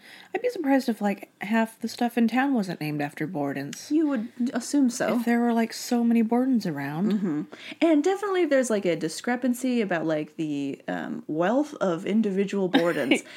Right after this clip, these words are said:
Speaker 2: Some of
Speaker 1: Yeah.
Speaker 2: them are very wealthy and some of them are not. Like,
Speaker 1: Mm-hmm.
Speaker 2: Andrew's branch actually was not very wealthy until he became an adult.
Speaker 1: Yeah.
Speaker 2: Like, until he started his own business.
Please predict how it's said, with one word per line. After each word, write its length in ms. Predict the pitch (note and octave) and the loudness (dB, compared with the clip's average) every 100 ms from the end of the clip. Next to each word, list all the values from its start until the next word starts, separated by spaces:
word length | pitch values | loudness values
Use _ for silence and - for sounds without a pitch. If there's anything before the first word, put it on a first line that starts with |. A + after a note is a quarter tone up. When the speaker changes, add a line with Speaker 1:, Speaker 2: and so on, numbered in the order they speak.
| - | -12
Speaker 2:
Some 300 | - - D4+ | -4 4 6
of 80 | D#4+ | 6
Speaker 1:
Yeah. 60 | D4 | 4
Speaker 2:
them 80 | |
are 120 | A3+ F3 | 2 0
very 480 | E3+ F#3 F#3 A#3 | 0 2 4 4
wealthy 500 | A#3 A#3+ C4 D4+ D4 | 4 2 0 2 2
and 140 | G#3+ F#3+ | 0 -2
some 180 | A#3+ A#3 | 2 2
of 160 | G#3+ | 2
them 260 | G#3 G3+ G#3 | 0 0 -2
are 80 | E3+ | -4
not. 460 | E3+ D#3 B2 - - - - | -4 -4 -6 -8 -16 -14 -2
Like, 180 | G#3+ G#3+ | 0 2
Speaker 1:
Mm-hmm. 100 | G#3 | 4
Speaker 2:
Andrew's 380 | - D#4 C#4 - | 4 4 2 0
branch 460 | - G3+ G3+ G3 F#3 | -8 -4 -2 0 -2
actually 360 | F#3+ - F3 | -4 -2 -2
was 420 | D3+ D3 E3 F3+ | -2 -2 -2 0
not 260 | F3 E3 F#3+ | -2 -2 -2
very 220 | B3+ C4+ | 0 2
wealthy 480 | C4+ D4 D4 D#4+ D#4+ | 2 2 2 2 2
until 600 | G3+ F#3 - A3+ F#3+ F3+ | 0 -4 -2 0 2 0
he 600 | F#3 - F#3 E3+ D#3 E3 - F#3+ - - - - - - F#3+ | -2 -6 -4 -2 -2 -4 -6 -14 -14 -14 -14 -14 -20 -14 -6
became 320 | F#3+ E3+ F3 | -4 -2 -2
an 80 | D#3 | -2
adult. 400 | D3+ F#2 - - _ | -4 -4 -6 -10 _
Speaker 1:
Yeah. 200 | G3 - | -2 0
Speaker 2:
Like, 120 | - F3+ | 0 -2
until 220 | F3+ F3+ | 0 0
he 140 | F3+ | 0
started 360 | F3 E3+ D#3 D#3+ | 0 0 0 0
his 160 | E3 | 0
own 140 | D#3 C#3 | -2 -2
business. 500 | C#3 - - - | -4 -6 -10 -12